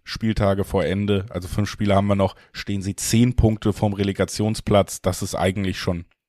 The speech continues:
der sichere Klassenerhalt wieder in diesem Jahr. Also ein super wichtiger Sieg, dass die Kölner da auch gar nicht mehr blöd reinrutschen können unbedingt.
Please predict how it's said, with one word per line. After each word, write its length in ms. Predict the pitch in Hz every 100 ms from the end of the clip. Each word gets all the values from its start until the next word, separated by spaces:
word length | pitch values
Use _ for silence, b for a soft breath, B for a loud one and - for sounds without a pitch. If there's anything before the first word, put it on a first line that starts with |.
| _ _ -
der 120 | 90
sichere 340 | 98 101 92
Klassenerhalt 640 | - 95 90 92 90 90
wieder 180 | 92 90
in 100 | 90
diesem 280 | 87 92 95
Jahr. 200 | 92 95 B B B B
Also 220 | 95 101
ein 80 | 104
super 340 | 95 123 127
wichtiger 380 | 110 - 101 107
Sieg, 260 | 95 104 -
dass 180 | 104
die 100 | -
Kölner 320 | 104 107 107 98
da 100 | 101
auch 120 | -
gar 140 | 107
nicht 140 | 104 107
mehr 100 | 101
blöd 300 | 104 101 -
reinrutschen 460 | 110 110 107 113
können 260 | - 123 120
unbedingt. 460 | 113 110 110 107